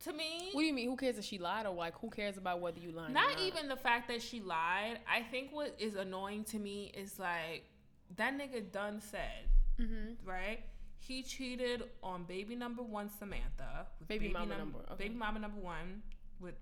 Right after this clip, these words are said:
Speaker 1: baby mama number two.
Speaker 2: Okay.
Speaker 1: And he ch-, and then he dated Yandy when he, like,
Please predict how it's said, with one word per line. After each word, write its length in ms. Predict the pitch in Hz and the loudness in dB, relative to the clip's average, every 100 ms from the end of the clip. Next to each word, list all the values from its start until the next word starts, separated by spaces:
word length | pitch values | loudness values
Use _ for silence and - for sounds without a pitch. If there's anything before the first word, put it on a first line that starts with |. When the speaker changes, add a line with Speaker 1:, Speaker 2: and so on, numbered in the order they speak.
| - | -10
Speaker 1:
baby 220 | 170 170 190 | -10 -8 -8
mama 340 | 185 165 165 | -6 -6 -6
number 240 | 160 160 160 | -6 -6 -6
two. 160 | - - - 214 | 0 2 4 2
Speaker 2:
Okay. 220 | 202 190 185 196 - - - - - - - - - - - | -2 -4 -6 -10 -12 -12 -12 -14 -18 -16 -14 -14 -14 -6 -2
Speaker 1:
And 380 | 202 202 185 202 - - - - | 0 0 -2 -6 -14 -20 -20 -12
he 280 | - 247 233 | -4 -2 -2
ch-, 120 | 233 - | -6 -6
and 140 | 196 202 | -4 -2
then 200 | 202 202 | -2 -2
he 240 | 233 233 | -2 -2
dated 520 | 175 190 202 226 202 | -2 -2 -2 -4 -6
Yandy 680 | 180 185 180 165 147 147 175 185 | -8 -6 -6 -8 -10 -10 -10 -8
when 160 | 175 | -6
he, 180 | 180 196 156 | -6 -10 -8
like, 220 | 180 170 | -8 -8